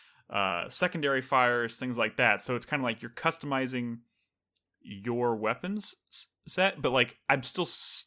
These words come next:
too early to really tell how much different that, that makes the experience. Um, so, like, like I said, I'll bring it up again next week, and I'll have more to,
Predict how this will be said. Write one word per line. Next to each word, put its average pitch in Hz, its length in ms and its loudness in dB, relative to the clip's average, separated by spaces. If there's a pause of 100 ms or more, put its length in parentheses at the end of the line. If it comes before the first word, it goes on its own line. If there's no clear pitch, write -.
too - 220 -6
early 143 240 2
to 127 80 0
really 123 180 0
tell 120 540 2 (720)
how - 240 2
much 110 300 -2
different 107 340 -4 (640)
that, 117 220 0 (160)
that 113 180 0 (340)
makes 110 340 -4
the 98 100 -8
experience. 85 720 -8 (500)
Um, 92 520 0 (1160)
so, - 160 -2
like, 117 100 2 (400)
like 165 120 2
I - 20 4
said, 117 200 0 (120)
I'll 170 80 8
bring 175 200 2
it 165 80 6
up 147 140 4
again 127 460 0
next 117 280 -2
week, 113 180 -4
and 107 100 -2
I'll 104 80 -2
have 101 160 -2
more 104 140 -4
to, 92 80 -6